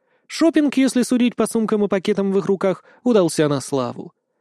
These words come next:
Нам с Игорем пришлось переть все эти бесчисленные баулы к флайеру, ну а примерно к пяти вечера мы добрались до общаги, где и расстались, договорившись встретиться за ужином. Что ж, опустился на кровать, решив немного обдумать последние события.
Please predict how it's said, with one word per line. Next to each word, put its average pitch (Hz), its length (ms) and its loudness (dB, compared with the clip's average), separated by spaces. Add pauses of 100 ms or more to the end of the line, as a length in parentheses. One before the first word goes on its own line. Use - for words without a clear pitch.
Нам 240 200 2
с 196 120 2
Игорем 170 300 4
пришлось 151 360 0
переть 156 320 2
все 156 240 2
эти 143 120 0
бесчисленные 147 680 -2
баулы 220 420 2
к - 80 -10
флайеру, 131 580 -4 (300)
ну 233 160 2
а 254 60 2
примерно 214 420 0
к - 60 -14
пяти 147 280 -2
вечера 190 360 0
мы 165 140 0
добрались 131 460 -2
до 127 140 -4
общаги, 233 420 -2 (240)
где 262 260 2
и 254 40 2
расстались, 139 580 -2
договорившись 139 640 -2
встретиться 214 640 -2
за 180 200 0
ужином. 123 540 -6 (540)
Что - 260 -12
ж, - 200 -20 (440)
опустился 254 600 -2
на 226 100 0
кровать, 170 480 0 (200)
решив 143 400 0
немного 165 380 0
обдумать 156 400 0
последние 147 540 -2
события. 131 680 -8